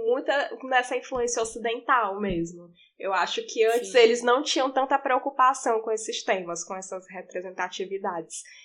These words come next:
Speaker 1: E eu acho que eles tão
Speaker 2: Uhum.
Speaker 1: começando a fazer agora, né?
Speaker 2: É, e é muito, assim, esse negócio que tu fala, né, de...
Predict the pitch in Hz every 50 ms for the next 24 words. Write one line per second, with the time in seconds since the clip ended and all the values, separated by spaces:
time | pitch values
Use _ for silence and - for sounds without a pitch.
0 | _ _ - 196 196 190 185 190 196 190 - 208 196 196 196 - 214 208 214 214
1 | 202 202 202 202 208 208 - 202 202 208 208 214 214 233 226 220 220 233 226 220
2 | 226 233 262 240 190 175 170 165 175 180 185 190 220 220 _ _ _ _ _ _
3 | _ _ _ _ _ _ _ _ _ _ _ _ _ - - 208 190 180 175 180
4 | 180 180 _ _ _ _ _ 220 214 220 220 214 214 214 247 285 - - 415 415
5 | 415 403 - 240 240 - - - 185 165 160 _ _ _ _ _ - 196 214 -
6 | 269 262 240 220 208 208 - - _ _ - - - 190 175 175 185 202 214 220
7 | 220 208 180 170 170 170 190 190 - -